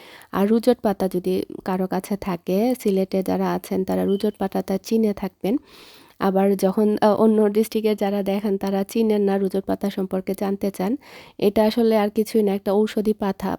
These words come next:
পাতা যেটার স্মেল অ-, অনেক সুন্দর থাকে। তবে ব্যাকইয়ার্ডে আর কি বাংলাদেশে অ্যাভেলেবল মনে করেন আনা-, মানে আগাছার মতো উঠে। দেশের বাইরে এটা আমরা খুব মানে যত্ন করে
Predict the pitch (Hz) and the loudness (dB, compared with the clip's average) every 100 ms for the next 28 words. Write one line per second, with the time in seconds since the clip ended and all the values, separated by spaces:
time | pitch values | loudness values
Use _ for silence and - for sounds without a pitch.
0 | _ 202 196 185 196 254 226 190 190 190 | _ -4 -2 -2 -2 -2 -2 -2 -2 -4
1 | - 185 196 190 _ - 202 220 - 233 | -2 0 0 -2 _ -2 0 0 0 0
2 | 220 - - - 214 311 - - - _ | 0 -2 -10 -4 -4 -4 -14 -20 -20 _
3 | - 247 233 240 233 - 214 214 - 226 | 0 2 4 4 2 0 -2 -4 0 0
4 | 214 233 220 220 196 196 196 202 214 214 | 2 2 2 0 0 0 0 -2 -2 0
5 | 185 180 185 190 196 196 196 196 185 190 | 0 0 0 0 0 0 0 0 -2 -2
6 | 190 190 190 - 196 190 - - 185 - | -4 0 -2 0 0 -2 -4 -4 -2 -2
7 | 196 208 - 208 190 185 185 175 - 175 | 0 0 0 0 0 -2 -4 -4 -4 -8
8 | - - - - 196 196 202 196 185 196 | -8 -20 -20 -6 -2 2 0 2 0 2
9 | 190 196 190 190 185 - 196 190 180 185 | 0 0 -2 0 -2 -4 -4 -4 -2 -2
10 | 180 - - - 190 190 190 185 185 185 | -2 -6 -10 -4 -4 0 -4 0 0 2